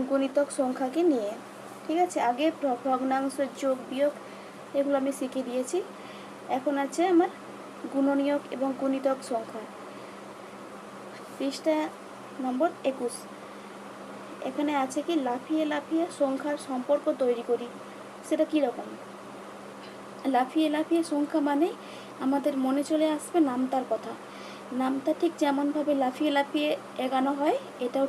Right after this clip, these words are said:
ঠিক একই রকম। ঠিক আছে, এখানে দেখো, দুই ঘর করে লাফালে কে, কী কী হয় সেগুলো লিখেছে, তিন ঘর করে লাফালে কী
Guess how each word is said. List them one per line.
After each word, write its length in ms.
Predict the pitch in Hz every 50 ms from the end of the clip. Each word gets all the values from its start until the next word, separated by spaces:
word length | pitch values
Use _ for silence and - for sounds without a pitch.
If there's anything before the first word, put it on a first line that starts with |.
| 277
ঠিক 120 | 370 370 359 - - - 247
একই 140 | 254 269 269 247
রকম। 200 | 226 220 - 233 233 240 - - - - - - - - - - - - - -
ঠিক 140 | - 339 370 370
আছে, 120 | 330 - - 262
এখানে 240 | 262 - 269 269 269 262 262
দেখো, 220 | 247 247 - 349 523 571 - - - - - - - - - -
দুই 160 | 262 285 311 311 294 -
ঘর 120 | 330 320 320 - -
করে 160 | 330 330 320 294 277
লাফালে 320 | 269 269 269 294 294 302 349 349 -
কে, 80 | 320 285 277 -
কী 100 | 294 277 277
কী 100 | 320 311 311
হয় 180 | 302 302 339 480 - - - - - - - -
সেগুলো 260 | - - 285 277 285 302 285 269
লিখেছে, 340 | 277 - 285 277 - 311 320 381 - - - - - - - - -
তিন 140 | 269 277 277 269 269
ঘর 120 | 302 302 294 294 -
করে 140 | 302 302 294 277 262
লাফালে 400 | 240 247 - 262 269 269 262 277 277 277 -
কী 80 | 277